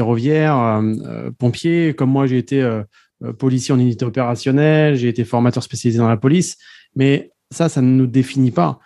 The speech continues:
C'est surtout, derrière tout ça, quelles compétences on a pu développer.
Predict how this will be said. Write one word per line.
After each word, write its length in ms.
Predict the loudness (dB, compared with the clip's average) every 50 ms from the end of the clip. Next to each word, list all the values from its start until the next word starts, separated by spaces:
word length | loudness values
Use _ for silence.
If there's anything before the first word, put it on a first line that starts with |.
| _ _ _ _ _ _ _
C'est 120 | -8 -6
surtout, 380 | -4 -4 -6 -4 0 0 0 2
derrière 320 | 2 2 2 2 0 0
tout 120 | -4 -10
ça, 320 | -2 0 0 0 0 -4 _ _ _ _
quelles 160 | -2 -2 -2 0
compétences 840 | 0 0 2 0 0 0 0 0 0 -2 -4 -10 -12 -14 _ _ _ _ _ _ _ _ _ _ _ _ _ _ _ -2
on 140 | 0 2
a 60 | 2 0
pu 160 | 0 0 2
développer. 540 | 2 2 2 2 0 0 0 -2 -4 -4